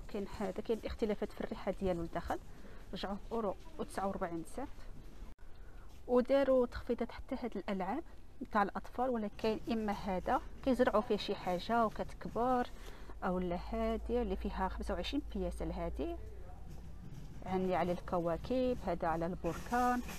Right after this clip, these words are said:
يعني كيبقاو كيركبوا فيه شي حاجه لداخل. ما داروش هنايا الطريقه، شوف هذه واش كاين فيها طريقه، هذه كيجي فيها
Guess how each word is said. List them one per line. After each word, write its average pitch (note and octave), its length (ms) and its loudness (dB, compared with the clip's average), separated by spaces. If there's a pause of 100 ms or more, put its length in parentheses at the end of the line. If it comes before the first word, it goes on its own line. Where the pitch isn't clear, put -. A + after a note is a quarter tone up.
(260)
يعني A3+ 200 6
كيبقاو C#4 340 6
كيركبوا A#3 480 4
فيه A3 140 2
شي - 180 2
حاجه F#3 360 0
لداخل. F3+ 480 2 (1800)
ما G#3+ 60 -2
داروش G#3+ 320 -4
هنايا F#3 340 0
الطريقه، G3+ 880 0 (800)
شوف - 380 -8
هذه G#3 300 -4
واش G3+ 140 -4
كاين G#3 260 -6
فيها G3+ 160 -4
طريقه، G#3 560 -4 (520)
هذه G3+ 200 -2 (1080)
كيجي G#3+ 240 4
فيها G3+ 260 2